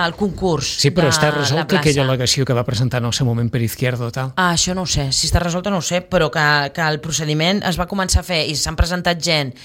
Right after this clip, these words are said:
Speaker 1: i el procediment està engegat,
Speaker 2: D'acord.
Speaker 1: sí. Però el que ha passat és que la Diputació ha canviat també el, el, la presidència del consorci. Vale? Eh, va, van posar una persona, no?, que era el Jordi Martí,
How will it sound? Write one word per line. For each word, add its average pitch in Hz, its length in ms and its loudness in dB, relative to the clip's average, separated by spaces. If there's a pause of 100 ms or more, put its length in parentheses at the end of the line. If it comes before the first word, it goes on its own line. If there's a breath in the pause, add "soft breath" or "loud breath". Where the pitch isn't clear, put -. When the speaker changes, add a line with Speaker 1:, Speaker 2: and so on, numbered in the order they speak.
(180 loud breath)
Speaker 1:
i 170 140 0
el 131 160 2
procediment 143 440 0
està 170 200 -2
engegat, 139 300 4
Speaker 2:
D'acord. 127 220 4
Speaker 1:
sí. 147 320 -2 (580 loud breath)
Però 202 260 4
el 196 120 2
que 202 120 0
ha 202 60 2
passat 254 640 2
és 196 300 0
que 208 420 -2
la 185 220 2
Diputació 185 600 0
ha 202 100 -2
canviat 202 580 -2
també 147 340 -8
el, 139 160 -10 (120)
el, 139 360 -8 (420 loud breath)
la 143 200 -6
presidència 139 680 -2
del 160 140 2
consorci. 123 680 0 (460 soft breath)
Vale? 139 320 -4 (480 loud breath)
Eh, 147 60 -8
va, 135 960 0
van 143 200 0
posar 131 180 2
una 139 100 2
persona, 262 500 2 (300)
no?, 190 180 0
que - 100 -10
era 165 60 2
el 147 80 0
Jordi 151 180 0
Martí, 240 440 -2